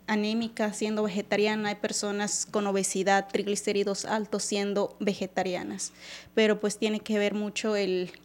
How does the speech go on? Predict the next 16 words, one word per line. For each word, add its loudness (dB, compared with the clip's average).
que 4
comer 2
la 4
persona. 2
Por 4
eso 10
a 12
veces 2
uno 4
cuando 2
quiere 4
ser 4
vegetariano 4
no 2
solo 4
es, 2